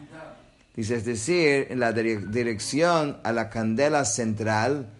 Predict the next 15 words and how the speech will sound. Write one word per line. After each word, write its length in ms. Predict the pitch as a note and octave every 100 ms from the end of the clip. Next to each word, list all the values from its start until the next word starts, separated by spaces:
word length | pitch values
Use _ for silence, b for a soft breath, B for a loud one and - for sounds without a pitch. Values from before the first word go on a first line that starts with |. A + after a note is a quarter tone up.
| b b b -
no 260 | A2 D3 E3
se 180 | -
localizaba 880 | C#3 C3+ C3 A#2+ A2 - D3 D3 C3+
en 80 | A#2
los 220 | A2+ G#2
brazos 580 | F#2 A#2 C#3 C#3 C3 A2+
situados 760 | A2 A2 G#2+ A#2+ C3+ B2 A2 A2
a 100 | G2+
los 240 | G#2+ G2 F#2
lados, 400 | G#2 G2+ B2 A#2+
sino 300 | - A2 A#2
en 80 | A#2
el 140 | G2+
cuerpo 500 | G#2+ A#2+ D3 C#3+ C3
mismo, 760 | C3 D3 D#3+ B2+ B2+ B2 A2